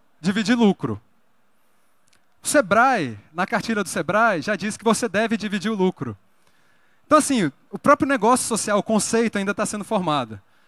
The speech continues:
Mas eu acho que vale muito mais a intenção. A gente tem que olhar pra intenção de cada empreendedor do que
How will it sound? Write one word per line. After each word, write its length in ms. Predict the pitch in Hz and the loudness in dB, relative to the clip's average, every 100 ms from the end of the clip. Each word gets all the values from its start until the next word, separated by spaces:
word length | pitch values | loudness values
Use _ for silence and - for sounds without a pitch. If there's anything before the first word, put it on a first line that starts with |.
| _ _ 156 | _ _ -8
Mas 160 | 160 | -2
eu 60 | 208 | 0
acho 140 | 202 | 0
que 40 | 214 | 0
vale 140 | 226 | 0
muito 220 | 208 226 | 0 -2
mais 180 | 226 214 | -2 -2
a 40 | |
intenção. 580 | 220 240 226 - 156 104 98 _ - | -4 -4 -4 -4 -6 -6 -14 _ -12
A 40 | 147 | -8
gente 60 | |
tem 100 | 208 | -6
que 80 | 214 | -4
olhar 140 | 196 | -6
pra 120 | 202 214 | -4 -6
intenção 380 | 226 220 220 226 | -4 -4 -4 -6
de 100 | - | -6
cada 200 | 247 254 | -6 -6
empreendedor 640 | 254 254 240 185 127 123 | -6 -6 -4 -4 -4 -6
do 120 | 156 | -8
que 300 | - 185 156 | -2 -2 -2